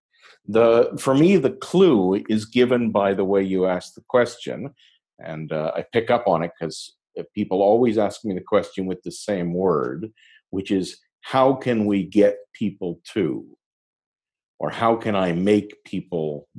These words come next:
do X?" And for me, the starting point is you can't get people to do anything. You have to wait until they've hit their head on the wall and realize this just isn't gonna work. Uh,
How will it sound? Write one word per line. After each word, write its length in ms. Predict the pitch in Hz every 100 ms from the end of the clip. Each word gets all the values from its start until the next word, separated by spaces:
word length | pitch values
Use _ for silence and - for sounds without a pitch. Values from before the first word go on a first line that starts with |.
| 69
do 500 | 90 80 73 69 _ _ _ _ _ _ _
X?" 480 | 92 73 - - - -
And 440 | 90 85 85 90 -
for 180 | - 107
me, 220 | 110 139
the 140 | 156 113
starting 520 | - 123 139 139 110
point 340 | - 92 87
is 360 | - 92 87 - _ _ _
you 80 | -
can't 460 | - 151 147 95 82
get 400 | 101 123 139 -
people 340 | - 87 98
to 120 | 98 98
do 220 | 107 117
anything. 500 | 113 151 135 - - _ _ _ _ _ _ _ - _ -
You 120 | 90
have 220 | 120 117
to 80 | 107
wait 600 | 87 98 131 113 98 -
until 380 | 98 90 - 98
they've 320 | 87 90 82 -
hit 220 | 117 -
their 260 | 104 92
head 160 | 87 98
on 180 | 90 85
the 80 | 85
wall 600 | 82 78 69 58 71 73 _ _ _ _
and 220 | 85 80
realize 480 | 92 85 87 82 -
this 220 | - -
just 260 | - 135 -
isn't 320 | 117 104 95
gonna 220 | 98 87
work. 360 | 87 147 - - - _ _ _ _ _ _ _ _ _
Uh, 500 | 95 76 73 71 71